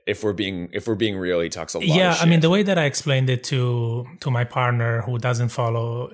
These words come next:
Speaker 2: news, um, media news, because, you know, at the end of the day, this is a media story, but it's also a Me Too story. It's also a labor story. It's also much more than that. But, like, I was like, "Yeah, this guy is basically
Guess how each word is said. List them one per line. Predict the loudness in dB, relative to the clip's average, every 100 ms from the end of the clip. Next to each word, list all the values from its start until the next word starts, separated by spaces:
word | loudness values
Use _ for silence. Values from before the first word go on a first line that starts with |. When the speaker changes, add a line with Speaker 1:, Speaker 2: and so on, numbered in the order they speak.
| -2
Speaker 2:
news, | 0 0 -2 -4 -6 -6
um, | -6 -6 -6 -8 -10 -14 _ -10 2
media | 4 4 4 2
news, | 2 2 -2 -2
because, | -4 -2 0
you |
know, | 2
at | 0
the | 0
end | 0
of | 0
the |
day, | 0 0
this | -2 -4
is | -2
a |
media | -2 -2 -2
story, | -2 -2 -2
but | 0 -2
it's | 0
also | 0 0 2
a |
Me | 2 2
Too | 0 -2
story. | -2 -2 0 0 -2 -4
It's | -4
also | -4 -4 -2
a | -2
labor | -2 -2 -4
story. | -4 -4 -2 -2
It's | -2
also | -2 0
much | -2 0
more | 0 0
than | 0
that. | -4 -4 -6 -14 -20 -20 -8
But, | 0 0
like, | 2
I | 2
was | 2
like, | 2 0 2
"Yeah, | 2
this | 2 0 -2
guy | 0 2 2
is | 2 2 0
basically | 0 0 -2 -2 0 0 -4